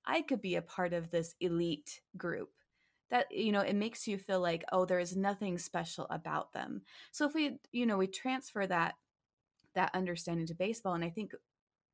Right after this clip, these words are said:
maybe we don't think of this very often, but we want our baseball players to be good, normal people that we could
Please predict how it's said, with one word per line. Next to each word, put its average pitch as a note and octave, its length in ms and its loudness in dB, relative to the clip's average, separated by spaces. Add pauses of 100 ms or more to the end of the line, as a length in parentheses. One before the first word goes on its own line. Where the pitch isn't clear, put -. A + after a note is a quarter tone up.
(100)
maybe G#3 240 2
we F#3 120 4
don't F#3 220 4 (220)
think D4 180 4
of A3 80 0
this E3 200 4
very D#3+ 200 4
often, E3 380 0
but E3 240 0
we F3+ 140 -2
want F#3+ 540 -2 (140)
our F3 140 4
baseball E3+ 420 0
players D#3+ 440 -4
to - 100 -14
be D3+ 360 -2 (600)
good, F#3+ 500 6 (340)
normal F#3+ 440 2
people D#3+ 600 -4 (280)
that E3+ 140 0
we E3+ 140 0
could D#3+ 400 -2